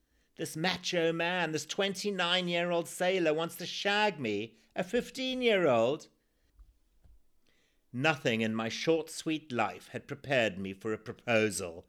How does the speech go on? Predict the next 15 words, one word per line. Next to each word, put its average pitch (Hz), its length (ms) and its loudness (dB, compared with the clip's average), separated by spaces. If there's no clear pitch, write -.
such - 440 -6
as 82 180 -12
this. - 580 -12
We 262 100 2
do 240 160 0
stupid - 460 2
things 120 280 2
as 98 140 -6
children, 110 500 2
and 127 300 2
I 220 140 -2
was 226 180 -2
just 240 280 -4
a 233 60 -8
kid. 233 600 -4